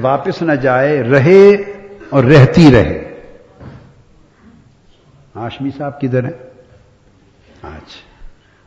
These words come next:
اگر وہ کیفیت برقرار رہے، کیا؟ برقرار رہے، موجود رہے، تو پھر اس کو حالت کہتے ہیں۔ <laughs> کیا کہتے ہیں؟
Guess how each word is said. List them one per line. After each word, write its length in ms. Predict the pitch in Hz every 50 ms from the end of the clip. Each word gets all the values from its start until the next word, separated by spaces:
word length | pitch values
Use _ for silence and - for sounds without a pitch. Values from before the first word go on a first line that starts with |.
| _
اگر 220 | - 117 120 135 139
وہ 140 | 143 151 143
کیفیت 480 | 147 143 120 - 127 131 160 185 180
برقرار 600 | 170 131 139 139 135 - 139 135 147 165 185 196
رہے، 460 | 202 185 185 160 131 135 123 104 85 - - - - - - - _ _ _ _ _ _
کیا؟ 300 | _ 143 139 151 190 233 240 - - - - - _ _ _ _ _ _ _ - - _ _ _ _ _ - _ _ - -
برقرار 540 | 113 127 139 - - 143 131 139 170 185 180
رہے، 280 | 160 139 120 90 92 90 - - - - - - - _ _ _ _ _ _
موجود 440 | 113 123 139 135 120 156 220 226 175
رہے، 300 | 180 156 120 110 98 98 - - - - - - - - - _ _ _ _
تو 80 | - 120
پھر 240 | - - - 139 135 123 -
اس 240 | 175 170 - - - -
کو 200 | - 135 135 123
حالت 600 | 104 73 107 110 127 131 135 147 143 147 - -
کہتے 360 | 117 92 69 - - 95 85
ہیں۔ 160 | - - _ _ _ _ _ _ _ _ _ _ _ _ _ _ 208 _ _ _ _ _ _ _ _ _ _ _ _ -
<laughs> 300 | 123 - - - - - - _ _ _ _ _ _ _ _ _ _ _ _ _ 95 175 175 170 - 165 165 - - _ _ _ _ _ _ _
کیا 160 | - 139 151 151
کہتے 400 | 139 170 165 151 - 190 196 220
ہیں؟ 80 | 226